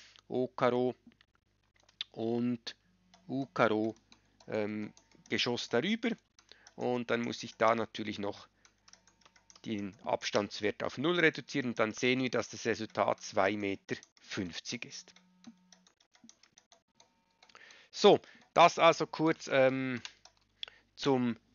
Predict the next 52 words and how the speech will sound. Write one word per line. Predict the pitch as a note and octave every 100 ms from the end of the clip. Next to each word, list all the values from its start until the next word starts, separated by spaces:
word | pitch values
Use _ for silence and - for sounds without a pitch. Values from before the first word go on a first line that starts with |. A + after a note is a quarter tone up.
| -
Thema, | C#3+ D3+ C#3+
wie | C3+
man | C3+ C3 A#2+
diese | B2+ B2
Bauteile | - D3+ G#3 - E3 E3+ E3 - -
verknüpft | - - D3 - D#3 G#3 - D3+
mit | C#3 -
den | B2
Geschosshöhen. | A#2 - F#3+ - - D#3+ E3
Und | B2+
jetzt | D#3 E3+
kommt | - D3+ D3
eben | D3 D3+
der | C#3
spannende | - C3 C#3 A#2+
Punkt, | - D#3+ F#3 -
wenn | C3+
ich | C3 -
jetzt | D3 -
natürlich | C#3+ - C#3 C3
da | - C#3
in | C3+
die | C3
Organisation | A#2+ B2 A#2 A2+ - - D3+ F3
gehe | C#3 C#3
und | C#3 C#3+
ich | -
brauche | - C3+ - D3+
da | B2+ C3+ D3+ - - - -
auch | E3+ E3+
nur | F3+
eine | D3 C3+
kleine | - D3+ F3+ E3
Änderung, | F3 G3+ E3
zwei | - C3+ C3+ D3
Meter | D3 C#3+ - -
achtzig. | E3+ - - D#3
Wir | C3+
haben | B2 B2
ja, | A#2+
die | A#2+
Stütze | - D3 - B2+
war | B2
zwei | - A#2
fünfzig, | C3+ F3 - - D#3
wir | C3
sehen | A#2+ A#2
das | A2+
in | A#2+
der | A2
Infopalette | C3 D#3 D3+ - C#3+ C#3+ - C#3
noch. | C#3